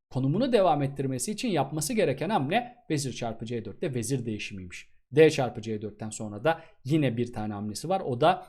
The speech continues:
fil C altı. Fil C altı ile beraber evet E altıyı almıyoruz. Çünkü özellikle rakibin B beş sürüşüne izin veremez Nihal Sarin. B beş sürerse eğer Ediz burada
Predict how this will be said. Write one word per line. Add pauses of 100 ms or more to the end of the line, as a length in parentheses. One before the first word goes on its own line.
(240)
fil (320)
C
altı. (200)
Fil
C
altı
ile
beraber (140)
evet
E
altıyı
almıyoruz.
Çünkü (160)
özellikle (200)
rakibin
B
beş
sürüşüne
izin
veremez
Nihal
Sarin. (220)
B
beş
sürerse
eğer
Ediz
burada